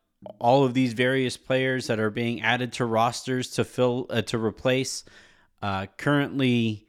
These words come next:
uh, affected co-, uh, players, uh, what, what, what everybody's vaccination status. It's just, it's all very complicated.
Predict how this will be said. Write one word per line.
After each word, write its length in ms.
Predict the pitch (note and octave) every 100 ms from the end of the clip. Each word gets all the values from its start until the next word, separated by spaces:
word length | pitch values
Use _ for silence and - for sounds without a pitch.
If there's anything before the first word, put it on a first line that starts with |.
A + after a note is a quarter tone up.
| _ _ _ _ -
uh, 340 | G2+ F#2+ F#2 - _ _ _ _
affected 800 | C3 - C#3+ C#3 - D3 C#3 C#3 - _ _ _ _ _ _ _ _
co-, 320 | - C3+ F#2 -
uh, 260 | A#2+ G#2 G2 F#2 G#2+
players, 600 | D3 D3+ D3 D3 C#3+ - -
uh, 60 | F2+ F#2+
what, 220 | D3 A#2+ B2+
what, 240 | C3 -
what 180 | B2+ B2+
everybody's 460 | C3+ C#3+ C3+ B2+ A2
vaccination 560 | A2+ A#2+ B2+ D#3+ -
status. 240 | - F3 E3+
It's 100 | -
just, 160 | A#3+
it's 160 | E3+ E3
all 200 | F3+ F#3+
very 300 | E3+ E3 D#3+
complicated. 800 | - G2+ F2 - F2 D#2+ -